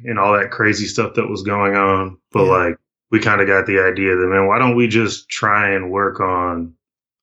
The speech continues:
Speaker 1: like, a password manager that's open source and free for all of our friends and family and stuff to kind of, like,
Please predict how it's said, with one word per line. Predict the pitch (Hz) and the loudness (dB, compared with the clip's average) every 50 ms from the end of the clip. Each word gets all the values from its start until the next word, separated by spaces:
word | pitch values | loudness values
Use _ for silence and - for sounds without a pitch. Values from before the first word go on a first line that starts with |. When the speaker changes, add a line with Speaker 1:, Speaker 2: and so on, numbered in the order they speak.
| _ _ _ - | _ _ _ -4
Speaker 1:
like, | 92 85 - | -2 0 0
a | 90 87 85 80 - _ _ _ _ _ _ - | 0 0 -2 -4 -8 _ _ _ _ _ _ -6
password | - - 123 117 117 117 - - 117 104 101 98 92 | -4 -2 0 0 0 0 0 0 0 0 0 0 0
manager | 95 95 92 90 87 85 87 87 85 85 85 82 - _ _ _ _ _ _ _ - | -2 -2 -2 -2 -2 -4 -4 -4 -4 -6 -6 -10 -12 _ _ _ _ _ _ _ -2
that's | 98 90 - - | -2 -2 0 0
open | 107 110 107 117 113 - | 0 0 2 0 0 0
source | - 113 104 98 92 - | 0 0 0 0 0 -2
and | 101 90 87 | -4 -6 -6
free | - - 107 101 98 | -4 -2 0 0 0
for | 95 - 104 98 | 0 0 0 2
all | 95 92 92 | 2 2 2
of | 90 87 | 0 0
our | 87 87 82 | -2 -4 -4
friends | - - - 95 92 90 85 | -4 -2 0 0 0 0 -2
and | 85 80 80 | -2 -4 -2
family | - 95 95 98 95 90 85 87 | -2 0 0 0 0 -2 -2 -4
and | 85 82 | -4 -4
stuff | - - - 90 85 82 - | -4 0 0 0 0 0 -2
to | - - | -4 -4
kind | - 101 92 87 87 | -2 -2 -2 -2 -2
of, | 82 | -2
like, | 87 85 85 82 80 - | -2 0 0 0 -2 -4